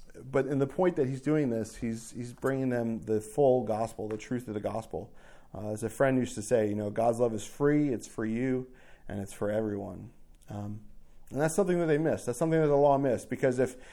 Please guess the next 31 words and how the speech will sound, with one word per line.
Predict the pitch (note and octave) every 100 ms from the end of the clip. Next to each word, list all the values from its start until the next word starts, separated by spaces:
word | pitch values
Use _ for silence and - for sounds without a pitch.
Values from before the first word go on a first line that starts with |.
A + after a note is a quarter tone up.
| -
if | B2+ D#3
you're | G#3+
adhering | F3+ F#3 F3
to | D#3+
the | C#3
law, | D3 E3+ C3+
you're | B2+ D#3
expecting | D#3+ - D3+ D3+ B2+
to | -
earn | C#3+ D3 C#3
God's | B2 A#2+ A2+
love | A#2+ B2+ A#2+ A2+
by | A2
the | G#2+
law. | A2 C3 A#2 G#2+ - - -
And | A#2
so | C#3
if | A2+
you're | D3+ G#3
obeying | E3 C3 A#2
the | A2
law | G#2 G2+ A2 A2 - - -
and | A2
some | C3+
other | C#3+ C#3+
people | D3 C#3 A#2
don't | C3 A#2+
even | G#2+
have | - - D#3+ G3
the | B2+
law, | G#2 G2+ G#2